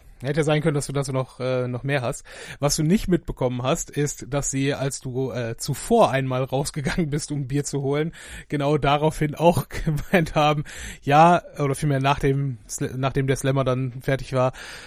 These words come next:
äh, ja, Leute, es wäre schon gut, wenn ihr mal ein bisschen drauf achten würdet, dass die Tür, äh, ein bisschen geräuschloser ins Schloss fällt.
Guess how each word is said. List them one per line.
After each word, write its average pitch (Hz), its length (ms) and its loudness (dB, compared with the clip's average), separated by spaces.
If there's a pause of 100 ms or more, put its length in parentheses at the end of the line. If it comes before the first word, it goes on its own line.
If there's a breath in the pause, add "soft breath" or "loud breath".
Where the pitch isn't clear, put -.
(140 loud breath)
äh, 131 560 2
ja, 156 260 6
Leute, 147 340 4
es 135 160 -2
wäre 151 180 4
schon 156 220 4
gut, 151 420 0
wenn 143 220 2
ihr 139 240 0
mal 135 160 2
ein 135 80 -2
bisschen 143 220 -2
drauf 135 200 -2
achten 139 300 -6
würdet, 131 420 0
dass 123 140 -4
die 120 140 -6
Tür, 117 800 -2
äh, - 80 -20
ein 123 60 -20
bisschen 131 240 -4
geräuschloser 127 580 0
ins - 380 -4
Schloss 127 300 -4
fällt. 123 320 0